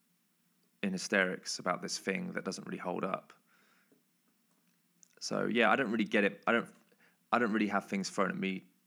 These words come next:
saying, "Oh, you, you think you're always right," because I'm not always right. And I always say that, like, I don't know everything, but what I do know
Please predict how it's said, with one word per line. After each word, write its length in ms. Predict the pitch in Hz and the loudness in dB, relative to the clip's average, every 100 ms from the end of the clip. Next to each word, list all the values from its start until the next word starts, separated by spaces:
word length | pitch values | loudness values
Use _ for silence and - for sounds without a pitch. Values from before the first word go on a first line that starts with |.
| - | -8
saying, 220 | - 90 | -2 0
"Oh, 100 | 87 | 0
you, 160 | 87 | -2
you 180 | 90 95 | -4 -6
think 220 | 87 98 | -6 -6
you're 100 | 98 | -4
always 260 | 90 87 90 | -2 -2 0
right," 320 | 90 95 85 - | 0 0 -2 -8
because 260 | - - 95 | -12 -4 0
I'm 140 | 92 | 2
not 160 | 98 117 | 2 0
always 320 | - - - | -2 -6 -4
right. 240 | - - - | -4 -4 -8
And 100 | - | -2
I 80 | 92 | 0
always 260 | 98 101 - | 2 2 0
say 220 | 95 98 | 0 0
that, 220 | - - - | -2 -2 -4
like, 160 | - - | -6 0
I 100 | 98 | 0
don't 160 | 101 98 | 2 2
know 160 | 98 | 2
everything, 460 | 90 90 - 127 175 - _ - - _ _ - | 2 0 -4 -4 -6 -14 _ -20 -20 _ _ -4
but 160 | 95 | -2
what 160 | 92 98 | 2 4
I 120 | 95 | 4
do 280 | 87 90 95 | 2 0 2
know 340 | 104 123 151 | 2 0 -4